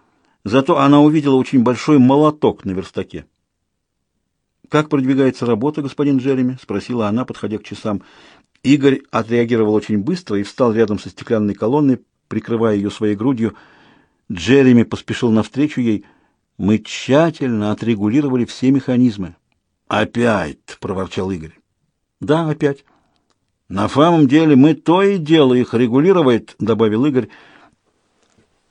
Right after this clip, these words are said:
«А теперь просто ждем благоприятных погодных условий». «Но я думала, вам удалось поймать молнию». Ее светлость показала на ряд шипящих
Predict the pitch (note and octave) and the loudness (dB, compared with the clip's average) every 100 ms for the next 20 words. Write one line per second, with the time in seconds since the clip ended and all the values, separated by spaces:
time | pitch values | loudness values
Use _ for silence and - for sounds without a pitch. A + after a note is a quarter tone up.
0 | _ G#2+ G#2+ C3+ F3 F3 E3 - A2 F#2 | _ -6 -4 0 0 2 0 0 -4 0
1 | C3 G3+ E3+ C#3 A#2+ A#2+ C#3 F3 D3+ C3+ | 2 2 2 0 0 2 2 0 0 0
2 | C3+ C3+ C3 - C3 F#2 D#2 _ _ _ | 2 -2 -4 -4 -4 -4 -10 _ _ _
3 | _ _ _ _ _ _ _ _ _ - | _ _ _ _ _ _ _ _ _ -8
4 | G2+ F#2+ A#2 C3 B2+ A#2+ B2+ B2 B2 - | -6 -2 0 4 4 4 2 2 0 0
5 | B2+ B2+ F3+ F3+ D#3 G2+ E2 _ _ _ | -2 0 -2 -2 -2 -2 -8 _ _ _
6 | _ _ _ _ _ _ F#2+ G2+ A#2+ B2 | _ _ _ _ _ _ -4 -2 0 0
7 | A2 - F#2+ A2 G#2+ A#2 A2 A2 A2+ - | -2 -8 -6 -2 2 2 2 2 -2 -4
8 | A2 B2 A#2 - G2+ - | -4 -2 -2 -6 -12 -12